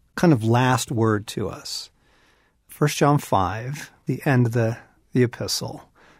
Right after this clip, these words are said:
Last two verses. "We know that the Son of God has come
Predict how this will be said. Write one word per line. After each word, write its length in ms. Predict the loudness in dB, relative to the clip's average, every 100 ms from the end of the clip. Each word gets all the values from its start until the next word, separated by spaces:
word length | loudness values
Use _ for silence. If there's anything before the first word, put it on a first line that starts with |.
| _
Last 300 | 2 2 0
two 160 | 0 2
verses. 600 | 2 0 -2 -8 -10 -10 2
"We 100 | 6
know 280 | 8 8 6
that 120 | 4
the 60 | 2
Son 240 | 4 4
of 120 | 4
God 240 | 2 2 2
has 140 | -2
come 400 | -8 -12 -12 -12